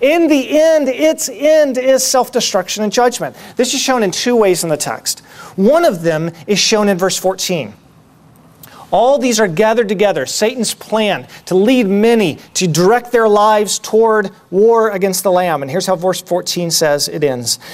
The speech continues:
"They will make war on the Lamb, and the Lamb will conquer them.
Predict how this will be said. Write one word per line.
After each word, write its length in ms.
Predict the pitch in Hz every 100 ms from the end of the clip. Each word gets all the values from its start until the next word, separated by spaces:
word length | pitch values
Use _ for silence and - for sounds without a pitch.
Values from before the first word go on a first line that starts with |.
| -
"They 240 | 151 196 214
will 200 | 196 190
make 280 | 185 180
war 460 | 165 180 208 202 196
on 220 | 196 190
the 80 | 180
Lamb, 480 | 165 185 190 175 180
and 280 | 202 185 185
the 60 |
Lamb 540 | 160 165 185 185 175 196
will 340 | 180 160 156 - -
conquer 400 | 165 156 - 123
them. 280 | 127 110